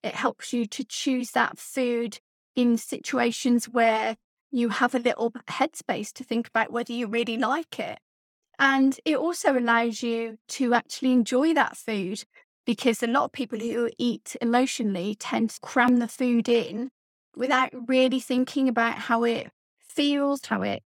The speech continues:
tastes, whether you like it. And many of my clients can actually not remember eating a lot of foods when they're in that kind of state. So yeah, those are my top tips for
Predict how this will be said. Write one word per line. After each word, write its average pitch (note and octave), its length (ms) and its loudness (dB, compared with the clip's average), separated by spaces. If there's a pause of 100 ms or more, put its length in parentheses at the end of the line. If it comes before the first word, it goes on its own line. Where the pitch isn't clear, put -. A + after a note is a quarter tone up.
(120)
tastes, - 840 -2
whether A3 280 -2
you G3+ 140 -6
like B3+ 480 2
it. A#3+ 240 -2 (680)
And B3+ 200 4
many D4+ 240 6
of G#3 80 -6
my G#3+ 140 -2
clients - 460 -8 (840)
can C4 340 2 (100)
actually - 360 2
not B3 240 6
remember B3 520 6
eating D#4+ 580 2 (180)
a C4 60 2
lot C4+ 160 0
of C#4 80 -6
foods D4+ 560 -2
when B3 180 4
they're B3 160 4
in B3 100 4
that - 180 0
kind B3 180 2
of A#3 80 -2
state. C#4+ 580 -2
So - 180 -2
yeah, D#4+ 280 4 (560)
those F4+ 220 2
are G#4 40 2
my E4 300 6 (280)
top - 320 -2
tips - 640 -4
for A#3 420 0